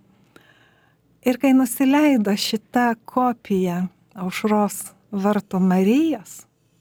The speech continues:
epilogė, visa salė raudojo. Ir niekas nėjo namo. Tai buvo Vėlinių vakaras. Ir paskui kažkaip netikėtai visi žiūrovai susitiko kapinėse.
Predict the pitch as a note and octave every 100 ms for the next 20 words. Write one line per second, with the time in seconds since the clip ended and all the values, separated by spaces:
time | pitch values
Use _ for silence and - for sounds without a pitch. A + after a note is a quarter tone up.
0 | _ _ _ - F#3 - F#3+ F#3 F3+ -
1 | F3 _ _ _ _ _ _ _ _ _
2 | _ _ _ _ _ - A#3 - B3+ A#3
3 | A3 G3+ F#3 F#3 E3+ D#3+ E3 F3+ _ _
4 | _ _ _ - A#3 D4+ D#4 C#4 B3+ B3+
5 | A#3 G#3+ G3 F#3 E3 E3 _ _ _ -
6 | G#3 A3 A#3+ B3 C4 B3+ A#3+ A3 F3+ -
7 | F#3 F#3 _ _ _ _ _ _ _ _
8 | _ _ _ _ _ G3+ - - - D#4+
9 | C#4 - C#4+ A#3+ A3+ A3 C4+ C4 A#3 G#3
10 | - A#3+ A3+ G#3+ A3 G#3+ G#3 G#3 - G#3+
11 | A3+ - G#3 A3 F3+ - D3+ D#3 -